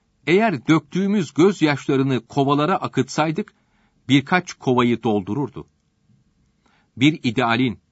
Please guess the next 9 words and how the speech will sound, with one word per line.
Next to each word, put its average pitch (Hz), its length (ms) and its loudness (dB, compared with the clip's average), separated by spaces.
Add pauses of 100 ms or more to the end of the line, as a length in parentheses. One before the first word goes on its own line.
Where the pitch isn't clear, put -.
(280)
bir 110 320 -2
davanın 113 640 2 (500)
tayinle, 117 640 0 (340)
parayla, 107 600 -2 (440)
meslekle, 117 760 -4 (460)
diplomayla 156 680 0
hiç 220 260 -2
alakası 120 560 -2
yoktur. 82 400 -10